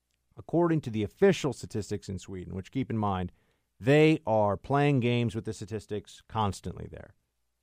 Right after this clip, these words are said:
I'll get into some of the why in a moment, but th-, they're undercounting things. Maybe it's hard to undercount grenade explosions, but other aspects of crime and violent crime, they are intentionally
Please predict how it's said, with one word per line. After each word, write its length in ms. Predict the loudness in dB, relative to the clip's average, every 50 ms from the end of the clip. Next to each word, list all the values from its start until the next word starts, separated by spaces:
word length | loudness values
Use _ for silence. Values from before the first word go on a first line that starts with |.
| _ _ _ _
I'll 100 | -10 -4
get 140 | -2 0 0
into 180 | 0 0 -2 -2
some 160 | -4 -4 -4
of 80 | -4 -4
the 80 | -6
why 360 | -4 0 2 4 4 4 2
in 100 | 2 0
a 40 | 0
moment, 380 | 0 0 0 0 -2 -4 -6 -10 -10
but 220 | -8 -8 -8 -8 -10 _ _ _ _ _ _ _ _ _ _ _ -20 -14
th-, 120 | -12 -12 -10 2
they're 220 | 4 6 6 6 6
undercounting 760 | 6 8 8 8 8 6 4 4 2 2 4 2 0 -2 -4
things. 420 | -8 -12 -14 -14 -18 -20 -20 -20 _ -4
Maybe 240 | -2 0 0 0
it's 100 | -2 -2
hard 200 | 0 0 0 0
to 80 | 0 0
undercount 500 | -2 -2 -2 -4 -2 -2 0 0 0 -2
grenade 300 | -2 2 4 4 6 4
explosions, 560 | 4 0 -2 -2 -2 -2 0 0 -2 -4 -2
but 160 | -2 -4 -2
other 260 | 0 2 2 4 2 2
aspects 380 | 0 0 -2 -4 -8 -6 -6
of 100 | -10 -10
crime 340 | -6 -4 -2 0 0 0 0
and 80 | -2 -2
violent 300 | -2 -2 -2 -2 -4 -4
crime, 300 | -6 -6 -6 -4 -4 -4
they 140 | -4 -4
are 180 | -4 -6 -8 -10 -12 _ _ _ _ _ _
intentionally 760 | -4 -4 -4 -2 -2 -2 -2 -2 -4 -4 -4 -2 -2 -2